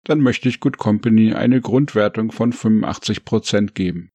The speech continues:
Hier schlummert eine kommende Perle für Wirtschafts- und Aufbaufans. Und es scheint mir, dass diese Perle gute Chancen hat, noch richtig zum Glänzen poliert zu werden. Für bisherige Mängel in der Präsentation, kleine Probleme mit Abstürzen und anderen kleinen Bugs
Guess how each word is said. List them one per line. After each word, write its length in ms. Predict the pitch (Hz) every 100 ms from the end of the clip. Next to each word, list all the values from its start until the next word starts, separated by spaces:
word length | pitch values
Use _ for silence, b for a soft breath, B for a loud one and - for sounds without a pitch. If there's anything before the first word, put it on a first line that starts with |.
| -
Hier 300 | 143 156 156
schlummert 480 | - 131 143 135
eine 220 | - 123 120
kommende 360 | 131 135 135
Perle 400 | - 98 90 117
für 180 | 110 110
Wirtschafts- 580 | 104 110 - 120 - -
und 160 | 127
Aufbaufans. 840 | 87 101 - 87 - 80 80 - -
Und 140 | - 120
es 80 | -
scheint 340 | - 143 -
mir, 140 | 113
dass 160 | 107 104
diese 240 | 131 143
Perle 360 | 139 123 123 120
gute 280 | 127 151 143
Chancen 420 | - 131 - 104
hat, 220 | 101 - -
noch 200 | 110 110
richtig 400 | 113 - 117 -
zum 220 | - 131
Glänzen 460 | 113 107 120 113 -
poliert 380 | 110 104 101
zu 220 | - 98 90
werden. 360 | 87 85 80 _ _
Für 280 | - 160
bisherige 580 | 143 151 135 143 135 143
Mängel 380 | 120 113 131 139
in 100 | 120
der 100 | 120
Präsentation, 1080 | - 123 104 120 113 113 - 123 131 135 127
kleine 340 | - 113 120
Probleme 540 | 120 - 117 127 131 127
mit 180 | 127
Abstürzen 640 | - 131 - 135 135 - 127
und 140 | 127
anderen 360 | 110 131 139 127
kleinen 360 | - 127 127
Bugs 340 | 120 123 -